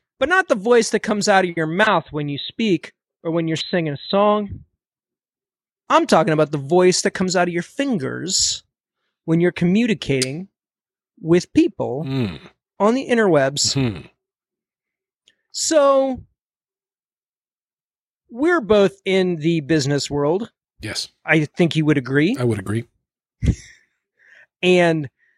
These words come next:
Speaker 1: there's, there, you know, in corporate whatever, there is a level of decorum and a certain kind of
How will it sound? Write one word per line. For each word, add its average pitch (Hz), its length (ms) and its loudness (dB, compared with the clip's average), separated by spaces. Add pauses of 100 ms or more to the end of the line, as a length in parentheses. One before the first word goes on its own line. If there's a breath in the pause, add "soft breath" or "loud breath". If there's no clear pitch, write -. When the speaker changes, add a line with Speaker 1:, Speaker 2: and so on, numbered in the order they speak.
(400)
Speaker 1:
there's, 214 580 0
there, 233 340 2 (180)
you 190 100 -2
know, 160 300 0
in 262 400 0 (840)
corporate 190 540 0 (420)
whatever, 147 580 0
there 151 280 0
is 151 300 -4
a 156 240 -2
level 202 400 2
of 196 160 4
decorum 160 640 2
and 147 140 -4
a 143 80 -4
certain 160 500 -2
kind 170 640 2
of 135 720 -4